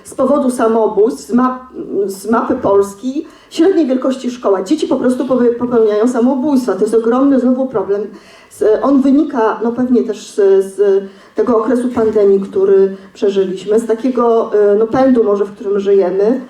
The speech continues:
Dzieciom trzeba pomóc. My, e, bezpartyjni samorządowcy, mamy taki, e, punkt w programie, który dotyczy,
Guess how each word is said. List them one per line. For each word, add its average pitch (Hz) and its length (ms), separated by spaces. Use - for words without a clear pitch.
Dzieciom 262 340
trzeba 233 260
pomóc. 202 400
My, 226 100
e, 254 180
bezpartyjni 233 600
samorządowcy, 208 920
mamy 226 540
taki, 214 520
e, 196 140
punkt 233 380
w - 40
programie, 202 760
który 254 320
dotyczy, 214 600